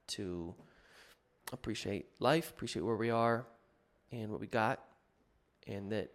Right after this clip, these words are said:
so far, um, I've been able to escape it twice, maybe three times, depending on what you count. I've used three of my nine lives, maybe two of my nine lives, two and a half. Hopefully another six to go.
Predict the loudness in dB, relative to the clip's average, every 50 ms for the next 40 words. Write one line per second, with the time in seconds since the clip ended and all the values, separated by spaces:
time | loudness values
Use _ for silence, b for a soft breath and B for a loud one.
0 | -12 -12 -10 -8 -10 -8 -4 -2 0 2 2 2 0 0 -4 B B B B B
1 | B B B B B B B B _ -8 -6 -4 -2 -2 -2 0 -2 -2 -2 -6
2 | -8 -10 -14 _ _ _ _ _ _ _ _ -4 -2 0 2 2 2 2 2 -2
3 | -2 -4 -6 0 0 0 2 4 2 2 2 2 -4 6 8 10 10 10 6 2
4 | -2 -4 -4 -6 -10 -14 _ _ _ _ _ _ _ _ _ _ _ _ _ _
5 | -20 -20 _ _ 0 0 0 0 -2 -2 -2 -2 0 4 6 6 6 6 2 2
6 | 2 4 6 6 6 6 4 2 -2 -6 0 4 6 6 6 4 2 -4 -14 -20
7 | -20 B B B B B B B B B B _ _ _ _ _ _ _ _ _
8 | _ _ -10 -4 -2 0 0 0 -2 -6 -12 -2 2 4 4 6 6 6 6 6
9 | 6 8 8 8 8 8 8 6 4 2 0 -2 -2 -4 0 2 2 2 4 4
10 | 4 4 4 4 6 6 6 6 6 4 2 0 -8 -12 -12 -16 _ _ -20 -8
11 | -6 -4 -2 0 2 2 0 0 -4 -14 -20 _ _ _ _ _ _ _ _ _
12 | _ _ _ _ _ _ _ -20 -20 -14 -12 -12 -12 -12 -14 -20 -20 _ _ _
13 | _ -20 -20 -20 -20 -20 -4 0 0 2 4 2 4 6 4 4 4 2 0 -2
14 | -2 -2 -2 -4 -4 2 4 6 6 6 4 0